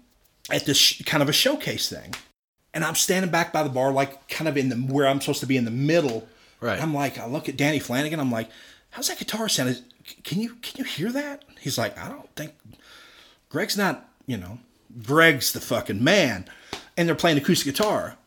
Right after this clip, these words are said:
Speaker 1: So I just go over and I s-, <laughs> stand by the board 'cause I know nobody's manning the board, and I'm just standing there and I'm looking for levels to see what's what.
Speaker 2: Yeah.
Speaker 1: Okay, that's Greg.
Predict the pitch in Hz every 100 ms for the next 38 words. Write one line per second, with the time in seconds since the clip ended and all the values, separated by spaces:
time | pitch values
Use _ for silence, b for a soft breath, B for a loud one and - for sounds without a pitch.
0 | _ _ _ - 131 156 160 - 151 156
1 | 160 139 139 - - - - - 160 170
2 | 165 165 139 208 180 180 240 B B -
3 | 160 170 208 220 156 147 120 156 143 143
4 | 120 170 233 143 147 156 - 143 151 165
5 | 143 139 147 - 143 127 135 160 135 -
6 | 143 135 139 127 131 160 - B 117 107
7 | - - - 131 147 - 127 117 117